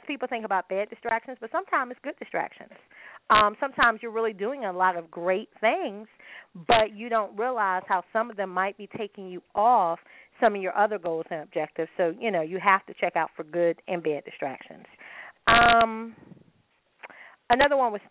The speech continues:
just, you know, it's, it's the same one that you always, I think, most of us always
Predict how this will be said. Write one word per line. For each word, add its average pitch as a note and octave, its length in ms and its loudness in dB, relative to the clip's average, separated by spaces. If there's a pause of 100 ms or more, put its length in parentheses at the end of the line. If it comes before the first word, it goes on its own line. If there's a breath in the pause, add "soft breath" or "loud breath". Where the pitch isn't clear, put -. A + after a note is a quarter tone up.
(100)
just, G#3 160 -4 (280)
you G#3 140 -8
know, D#3+ 260 -6
it's, F3+ 120 -10 (120)
it's F3 240 -8
the E3 120 -8 (120)
same F#3+ 380 -2
one F3+ 240 -4
that E3 120 -6
you E3+ 160 -2
always, D#3 480 0
I D#3+ 100 -12
think, D#3 300 -12 (360 soft breath)
most F#3 200 4
of E3+ 80 0
us E3+ 160 6
always D#3+ 440 4